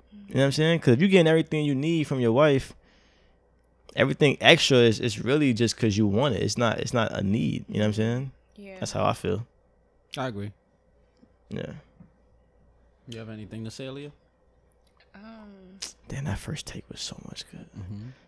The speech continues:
Speaker 1: Yeah, we, you, you had so much to say.
Speaker 3: 'Cause I was interpreting it wrong.
Speaker 1: Yeah. <clears throat> Damn.
Speaker 3: Well,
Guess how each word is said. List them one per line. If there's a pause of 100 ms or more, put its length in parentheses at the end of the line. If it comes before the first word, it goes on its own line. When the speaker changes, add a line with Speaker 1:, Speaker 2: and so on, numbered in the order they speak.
(160)
Speaker 1:
Yeah,
we,
you,
you
had
so
much
to
say. (220)
Speaker 3:
'Cause
I
was
interpreting
it
wrong.
Speaker 1:
Yeah. (380)
<clears throat>
Damn. (240)
Speaker 3:
Well,